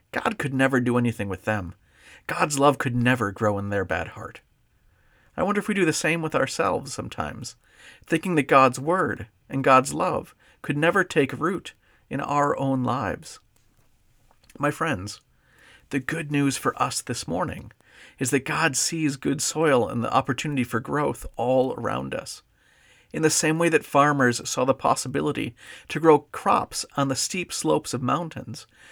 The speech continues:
so too God sees the opportunity to turn the burned and hardened places in our lives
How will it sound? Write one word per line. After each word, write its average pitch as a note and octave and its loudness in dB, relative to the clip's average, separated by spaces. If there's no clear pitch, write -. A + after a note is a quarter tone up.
so F3 6
too F3 0
God C#3 4
sees C3+ -2
the C3+ 2
opportunity - -4
to - -10
turn D3 2
the C3 4
burned C#3+ 4
and B2+ -6
hardened E3 0
places D#3 -2
in C#3 -4
our C3+ 4
lives - 0